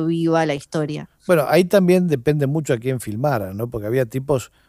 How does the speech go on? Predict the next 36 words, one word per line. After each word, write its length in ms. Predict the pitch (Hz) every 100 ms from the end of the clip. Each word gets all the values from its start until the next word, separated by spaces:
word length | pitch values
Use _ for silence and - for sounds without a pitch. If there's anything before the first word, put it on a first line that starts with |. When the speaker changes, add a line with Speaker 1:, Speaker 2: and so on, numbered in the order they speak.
| -
Speaker 2:
muy 200 | 131 139
carismáticos, 720 | 131 117 107 139 135 - 95
muy 200 | 110 120
filmables. 680 | - 110 151 139 110 104 98
Ay, 220 | 110 117
ay, 140 | - 110
yo 160 | 135
recuerdo, 360 | 156 139 156 -
había 200 | 147 185
una, 520 | 185 165 147 139 131 - _ _ -
no, 100 | -
no 160 | 175
llegó 240 | 208 202 190
a 40 | 170 - -
hacer 220 | 123 127 165
un 100 | 139
largometraje 640 | 123 120 117 156 131 123
para 260 | 120 110 110
cine, 360 | - 190 143
pero 300 | 113 120 120 -
sí 160 | -
creo 180 | 175 165
que 100 | 131
se 100 | 110
hizo 140 | 135 143
para 180 | 120
la 80 | 113
televisión. 720 | 110 110 113 - 170 151 147 170 _
Era 640 | - 131 123 113 113 113 _ _ _ _
Tim 240 | 180 185
Robbins 480 | 185 202 196 208 208
que 120 | -
entrevistaba 920 | 127 123 135 135 - 165 165 180 202 - _
a 360 | 120 139 156 - -
Sam 260 | - 160
Fuller. 460 | 151 147 113 90 -